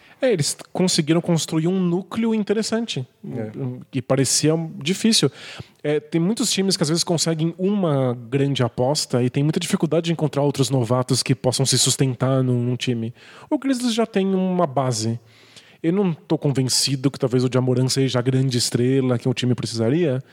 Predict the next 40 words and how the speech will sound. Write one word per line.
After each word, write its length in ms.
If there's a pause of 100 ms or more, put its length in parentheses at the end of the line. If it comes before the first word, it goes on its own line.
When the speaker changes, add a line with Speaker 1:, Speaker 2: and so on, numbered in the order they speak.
(300)
Speaker 1:
mas 760
na 240
pior 240
das 100
hipóteses, 320
eles 140
têm 120
três 240
jogadores 600
que 460
compõem 440
um 120
elenco 400
digno. 360
Speaker 2:
É, 220 (320)
pelo... 260 (320)
meu 200
palpite 500
com 80
os 120
três 360
é 60
que 100
ele, 100 (140)
na 140
pior 420
das 120
hipóteses, 200
é 80
tudo 240
errado, 500 (540)
e 60
eu 80
não 80
acho 100
que 60
vai 80
dar 80
tudo 180
errado, 420